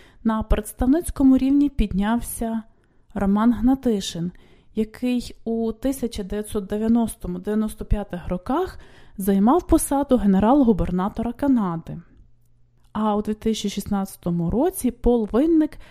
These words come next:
став генерал-лейтенантом армії Канади, командувачем армії Канади.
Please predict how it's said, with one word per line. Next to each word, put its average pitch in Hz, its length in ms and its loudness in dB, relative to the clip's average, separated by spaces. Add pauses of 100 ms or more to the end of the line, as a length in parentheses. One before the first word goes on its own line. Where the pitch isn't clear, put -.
(120)
став 208 320 0
генерал-лейтенантом 220 1300 4
армії 190 420 0
Канади, 180 600 -6
командувачем 269 720 -2 (100)
армії 202 380 -4
Канади. 170 540 -4